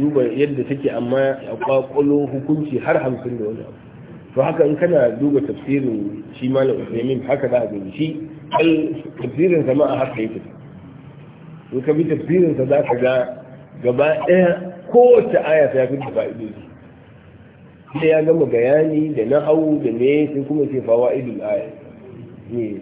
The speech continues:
ɗaya, biyu, uku, huɗu, biyar. Hmm. To, daga wani, daga wajen malam ya samu wani. السادس،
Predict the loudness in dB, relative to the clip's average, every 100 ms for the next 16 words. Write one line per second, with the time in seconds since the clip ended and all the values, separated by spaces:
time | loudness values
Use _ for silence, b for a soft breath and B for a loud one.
0 | -2 2 2 2 2 2 2 0 -2 -2
1 | -4 -4 -2 -2 -2 -4 -8 -10 -16 -20
2 | -20 -20 -10 -6 -6 -8 -14 -20 -20 -20
3 | -20 -20 -20 -20 -20 -20 -20 -20 -20 -20
4 | -4 0 2 0 -4 -4 2 4 4 4
5 | 0 2 2 2 4 4 4 0 -4 -8
6 | -10 -12 -14 -18 -20 -20 -20 -20 -20 -20
7 | -20 -20 -20 -20 -20 -14 -12 -12 0 2
8 | 2 -2